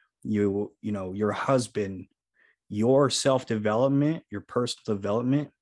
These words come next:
is the foundation of all your success. Your success will never exceed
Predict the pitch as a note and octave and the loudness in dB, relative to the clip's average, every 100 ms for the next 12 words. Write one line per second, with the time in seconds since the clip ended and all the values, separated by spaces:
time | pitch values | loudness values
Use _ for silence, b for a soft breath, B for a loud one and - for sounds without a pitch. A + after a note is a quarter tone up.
0 | _ - A2 A2 - A2+ G#2 G2+ A#2 - | _ -10 -6 -4 -2 -2 0 -2 -2 -2
1 | C3+ C#3 C#3+ b b b b - G2+ F#2+ | -2 -2 -4 b b b b -10 -8 -6
2 | G2+ A2+ G#2+ - G2+ - G2 F2 - - | -2 0 0 -4 -6 -6 -6 -6 -6 -6
3 | G#2 - G2+ A#2 G#2+ A#2 A2 G#2 A2+ A#2 | -6 -6 -4 -2 0 2 2 2 0 0
4 | - G#2 G2 | -2 -4 -6